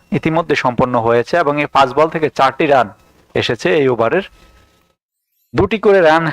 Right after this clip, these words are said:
দুই ব্যাটারের খাতায় যুক্ত হবে, যেহেতু চারটি ছিল সিঙ্গেলস। এই মুহূর্তে ওভারের শেষ বলটি মোকাবেলা করবেন দার-, দারবিশ রাচুলি।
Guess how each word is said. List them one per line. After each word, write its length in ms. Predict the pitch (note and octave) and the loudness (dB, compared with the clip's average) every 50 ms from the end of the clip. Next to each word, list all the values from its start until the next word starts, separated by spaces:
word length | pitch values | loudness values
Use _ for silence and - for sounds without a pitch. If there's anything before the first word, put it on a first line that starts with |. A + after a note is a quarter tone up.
| - - - | -8 -8 -8
দুই 180 | C#3+ B2+ D3 D3 | -2 -2 0 2
ব্যাটারের 400 | C3 B2+ B2+ F3 F3+ F#3 F#3+ E3+ | 2 2 2 2 2 2 0 -2
খাতায় 260 | - C3+ - B2+ B2+ | -4 -2 -2 -2 0
যুক্ত 240 | A#2+ A#2+ - _ D#3 | 0 -4 -2 _ -2
হবে, 320 | B2 C3 A#2+ A#2 B2 F3+ G3 | 2 2 0 2 2 0 0
যেহেতু 400 | D#3+ C#3 C3+ C#3 C3+ - C#3 C#3 - - _ | 0 0 -2 -4 -2 0 -2 -2 -2 -4 _
চারটি 300 | - D3+ D3+ - _ G3+ G3+ F#3 | -2 -2 -2 0 _ -2 -2 -2
ছিল 200 | - - D3 C3+ C#3 - - | -2 -2 -2 -2 -2 -2 -2
সিঙ্গেলস। 420 | - A#2+ A#2 A#2 C3 F3+ A3+ A3 - - - _ _ _ _ _ _ _ _ _ _ _ _ _ _ _ _ _ _ _ _ _ _ _ _ _ _ _ _ _ _ _ _ _ _ _ | -6 -4 0 0 2 2 0 -2 -4 -14 -20 _ _ _ _ _ _ _ _ _ _ _ _ _ _ _ _ _ _ _ _ _ _ _ _ _ _ _ _ _ _ _ _ _ _ _
এই 120 | - E3 F3 | -2 0 0
মুহূর্তে 280 | F3 F3+ F3 - - | 0 -2 0 2 2
ওভারের 320 | F#3 E3+ D#3+ E3+ E3+ F#3 E3 | 2 4 4 4 4 2 2
শেষ 180 | - E3+ F3+ F3+ | 0 -2 -2 2
বলটি 240 | F3+ G3+ F#3 - F#3+ | 2 0 0 0 -2
মোকাবেলা 420 | E3 D#3 - E3+ C#3+ C#3+ C#3+ C#3+ | -2 0 0 2 2 2 0 0
করবেন 300 | - D3+ C3+ A#2+ C#3 C3+ C3 | 0 -2 -2 -2 -2 -2 0
দার-, 320 | B2+ C3 B2+ B2 B2 - - - | 0 0 0 0 -4 -6 -8 -4
দারবিশ 480 | C3+ B2 B2+ B2+ B2 E3 F#3+ - - - | -2 0 0 0 0 -2 -6 -4 -6 -6
রাচুলি। 400 | B2 - - C#3 B2+ G#2+ F#2+ | -6 -4 -4 -4 -4 -4 -8